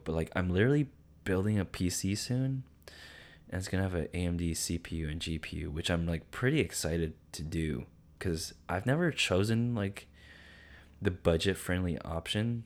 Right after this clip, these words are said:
um, ever when it comes to, like, my P C, because <laughs> I, I love being <laughs> on my computer, so I, like, definitely get my money's worth whenever <laughs> I buy, like, the top end of whatever system I buy. But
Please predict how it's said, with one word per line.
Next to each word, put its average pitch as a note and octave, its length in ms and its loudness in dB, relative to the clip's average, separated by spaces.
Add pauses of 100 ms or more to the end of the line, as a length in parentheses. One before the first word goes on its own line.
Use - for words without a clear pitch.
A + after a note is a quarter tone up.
(600)
um, D#2 520 -4 (260)
ever G2 480 2
when E2 100 -2
it E2 60 0
comes - 260 -4
to, E2+ 100 -2
like, D#2+ 140 0
my D#2 120 -2
P E2+ 200 -4
C, E2+ 400 -2 (920)
because E2 540 0 (400)
<laughs> - 340 -18
I, G2 400 0 (360)
I G2 120 4
love F2 360 4
being F2 280 0
<laughs> G#2 80 -4
on F#2 120 2
my F#2+ 100 0
computer, F2 500 -2
so E2 180 -2
I, E2 120 -2
like, D#2 200 0 (140)
definitely E2 880 0
get D#2+ 180 2
my E2 120 0
money's E2 340 0
worth E2+ 240 -2
whenever E2 360 -2
<laughs> - 40 -16
I - 40 -2
buy, E2 280 0
like, E2+ 280 -4
the - 100 -4
top - 340 -4
end D#2+ 240 -2 (840)
of E2+ 140 -4
whatever D#2+ 540 2
system - 380 -4
I E2 80 0
buy. E2+ 280 0
But F2 340 -4